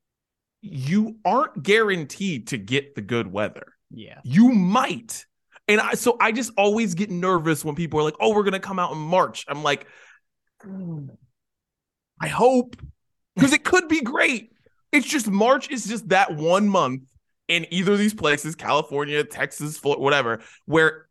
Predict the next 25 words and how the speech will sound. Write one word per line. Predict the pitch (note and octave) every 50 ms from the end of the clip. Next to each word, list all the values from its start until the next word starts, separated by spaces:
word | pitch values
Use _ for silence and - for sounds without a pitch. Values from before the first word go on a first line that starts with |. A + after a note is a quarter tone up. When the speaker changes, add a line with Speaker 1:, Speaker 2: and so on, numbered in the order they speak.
| _ -
Speaker 1:
it | G3+ G#3 A3 A3 - _ -
could | - G3+ G#3+ G3+ F#3 E3
be | E3 F3 E3+
great | C#3+ C3+ C#3+ A#2 C3 C#3+ F3 G#3+ G#3 G#3+ - _ _
or | - E3 E3 E3
it | E3 -
could | - - F3 D#3+ C#3+ C3
be | C3 B2
shitty, | A#2+ - - G3+ G3+ G3 G#3 G3+ G3 -
or | D3+ C3 A2
half | - - D#3+ F3+ - - -
the | G#3 G3+
trip | - - A3+ A3+ A3+ -
could | - A3 F#3+
be | G#3 G#3 F#3
great | F3 G3 F#3+ G3 G#3 -
and | D#3+ D#3+ - -
half | D#3+ D#3 - -
the | - D3
trip | - - - - - -
could | - - _ _ _ _ _ _ _ _ _ _ _ _ _ _ _ _ _ _ _ _ _ _ _ _ _ _ _ _ _ _ _ _ _ _ _ _ _ _ _ _ _ _ _ _ _ _ _ _ _ _ _ _ _ _ _ _
Speaker 2:
Yeah. | C3+ C3 A#2+ B2 _ _ _ _ _ _ _ _ _ _ _ _ _ _ - G#3+
Speaker 1:
be | F#3+ F3 E3
really | E3 D#3 D3+ D#3+ D#3+
shitty. | - - - D#3+ D3 A#2+ A2 -